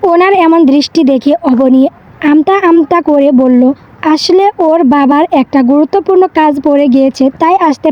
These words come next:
পারেনি। আপনি বাবুকে তার নানা ভাইয়ের কোলে দিন।" নার্স বেবিকে আফজাল সাহেবের দিকে বাড়িয়ে দেয়। আফজাল সাহেব খুশি মনে নাতিকে কোলে নেন। এত হালকা বাচ্চাটা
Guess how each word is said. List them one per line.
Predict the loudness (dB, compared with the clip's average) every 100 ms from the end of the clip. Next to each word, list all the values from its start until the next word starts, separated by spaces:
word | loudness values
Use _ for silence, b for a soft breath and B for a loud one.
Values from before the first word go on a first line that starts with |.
| -2
পারেনি। | -2 0 2 2 0 -6 B B B B B B B B -6
আপনি | -4 0 0
বাবুকে | 0 0 -2
তার | -2 0 2
নানা | 2 2 2
ভাইয়ের | 2 0 0
কোলে | 0 0 0
দিন।" | 2 2 0 -2 B B -2
নার্স | 0 0 0
বেবিকে | 0 0 0
আফজাল | 0 0 0 0 0
সাহেবের | 0 0 2 0 0
দিকে | -2 0
বাড়িয়ে | 0 0 2 2
দেয়। | 2 0 0 -2 -10 -20 -14 -10 -10 -12 -16 -14 -14 -16 -16 -18 -20 -20 -20 -20 -20 B B -4
আফজাল | 0 0 0 0
সাহেব | 0 0 0 -4
খুশি | -4 -2 0
মনে | 0 2 2 2
নাতিকে | 2 0 -2 -2 -2
কোলে | -2 -2 0 0
নেন। | 0 2 0 -2 -10 -10 -8 -8 -8 -8 -8 -6
এত | -4 -2
হালকা | -2 0 -2 0 0
বাচ্চাটা | 0 -2 -4 -2 0 -2